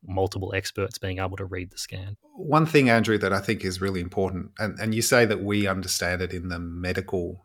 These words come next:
Speaker 2: area, this idea that we're not perfect reading or abnormality identifying machines. I, I think we recognize that for subtle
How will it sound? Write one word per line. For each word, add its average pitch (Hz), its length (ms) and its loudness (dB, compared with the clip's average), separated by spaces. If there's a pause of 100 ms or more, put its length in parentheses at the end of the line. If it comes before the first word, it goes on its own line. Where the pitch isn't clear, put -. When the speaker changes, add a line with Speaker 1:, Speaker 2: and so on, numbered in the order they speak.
(140)
Speaker 2:
area, 85 420 -6 (100)
this 87 200 -4
idea 87 460 -4
that 85 200 -6
we're 90 140 -6
not 87 240 -8
perfect - 640 -8 (240)
reading 92 580 -4 (320)
or 95 160 0
abnormality 92 640 0
identifying 87 840 -4
machines. 90 640 -6 (580)
I, - 160 -10
I 135 60 6
think 170 260 4
we 131 80 6
recognize 104 720 2
that 95 180 2
for - 140 -2
subtle 85 500 -2